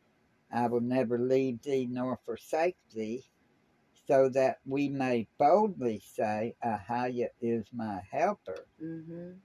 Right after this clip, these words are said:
Speaker 1: and I will not fear what man shall do unto me."
Speaker 2: There's actually the spirit of covetousness that leads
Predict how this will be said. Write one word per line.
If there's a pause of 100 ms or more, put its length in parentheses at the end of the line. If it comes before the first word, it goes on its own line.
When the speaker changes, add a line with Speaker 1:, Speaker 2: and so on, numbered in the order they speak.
(220)
Speaker 1:
and
I
will
not (200)
fear
what (100)
man
shall (120)
do
unto
me." (260)
Speaker 2:
There's
actually (180)
the
spirit
of (120)
covetousness (1200)
that
leads